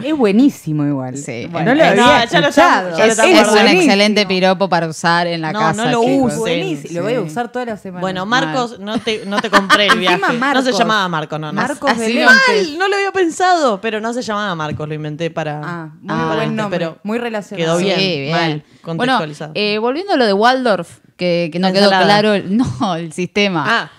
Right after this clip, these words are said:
Speaker 2: Porque
Speaker 3: sí.
Speaker 2: nosotras fuimos y terminamos en un bachiller de Ciencias Sociales y Humanidades. ¿Vos de
Speaker 1: Naturales.
Speaker 2: ¿De naturales?
Speaker 3: Humanidades.
Speaker 2: Humanidades, igual que yo. Bueno, bueno, son, o sea,
Speaker 1: Yo
Speaker 2: salís
Speaker 1: sé de células
Speaker 3: Salís y
Speaker 1: que
Speaker 3: nada importa.
Speaker 1: te la dibujo.
Speaker 2: <laughs> Ah,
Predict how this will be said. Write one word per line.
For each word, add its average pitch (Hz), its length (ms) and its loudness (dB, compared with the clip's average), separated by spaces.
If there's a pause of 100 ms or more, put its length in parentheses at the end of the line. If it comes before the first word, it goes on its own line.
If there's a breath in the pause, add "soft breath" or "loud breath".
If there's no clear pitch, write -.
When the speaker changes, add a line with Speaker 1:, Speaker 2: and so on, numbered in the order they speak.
Speaker 2:
Porque 185 140 -8
Speaker 3:
sí. - 20 -8
Speaker 2:
nosotras 240 320 -4
fuimos 277 600 -6
y 202 140 -12
terminamos 226 720 -8
en 185 180 -8
un 233 160 -8
bachiller 180 520 -4
de 208 140 -8
Ciencias 180 340 -12
Sociales 190 400 -8
y 190 40 -10
Humanidades. 170 600 -6
¿Vos 208 340 -10
de 185 120 -8
Speaker 1:
Naturales. 165 460 -12
Speaker 2:
¿De 175 60 -2
naturales? 220 500 -4
Speaker 3:
Humanidades. 165 500 -10
Speaker 2:
Humanidades, 160 460 -6
igual 156 160 -12
que 147 60 -16
yo. 123 220 -20 (540 soft breath)
Bueno, 120 200 -16
bueno, 120 180 -16
son, 113 200 -20 (120)
o 143 60 -18
sea, 143 160 -14
Speaker 1:
Yo - 60 -20
Speaker 2:
salís 247 360 -8
Speaker 1:
sé 226 160 -10
de 202 140 -12
células 254 480 -12
Speaker 3:
Salís 466 200 -6
y 370 40 -8
Speaker 1:
que 339 60 -12
Speaker 3:
nada 330 180 -6
importa. 208 440 -4
Speaker 1:
te 185 120 -6
la 185 180 -6
dibujo. 220 560 -6
Speaker 2:
<laughs> 156 40 -12
Ah, 226 600 -4